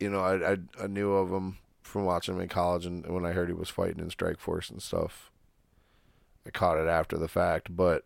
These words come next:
um, <laughs> what he,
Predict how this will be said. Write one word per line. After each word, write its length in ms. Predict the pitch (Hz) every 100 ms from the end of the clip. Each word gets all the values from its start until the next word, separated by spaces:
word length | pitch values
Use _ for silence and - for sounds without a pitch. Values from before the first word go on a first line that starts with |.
| -
um, 640 | 92 87 82 80 73 80 - _ _ _ _ _ _ _ _
<laughs> 800 | _ _ _ _ _ _ _ _
what 120 | -
he, 260 | 107 -